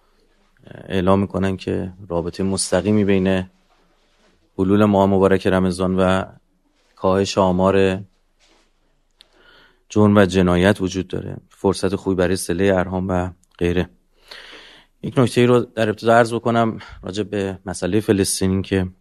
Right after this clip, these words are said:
متاسفانه داره دچار روزمرگی می‌شه و گوش ما داره عادت می‌کنه به شنیدن اخبار جنایت‌ها. ظاهراً باز برای اینکه یک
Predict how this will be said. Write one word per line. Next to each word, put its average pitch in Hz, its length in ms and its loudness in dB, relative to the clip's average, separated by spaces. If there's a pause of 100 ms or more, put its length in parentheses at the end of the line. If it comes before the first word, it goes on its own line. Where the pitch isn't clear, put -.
(840)
متاسفانه 101 720 2
داره 92 240 0
دچار 95 540 -2 (260)
روزمرگی 90 600 0
می‌شه 90 560 -2 (180)
و 87 40 -20 (640)
گوش 95 220 -2
ما 95 160 4
داره 90 160 4
عادت 95 440 2
می‌کنه 95 220 -2
به 90 60 -2
شنیدن 87 380 -4
اخبار 90 680 -4 (1080)
جنایت‌ها. 92 920 0 (1400)
ظاهراً 95 500 4 (640)
باز 95 220 0
برای 90 180 2
اینکه 95 220 -2
یک 92 300 -6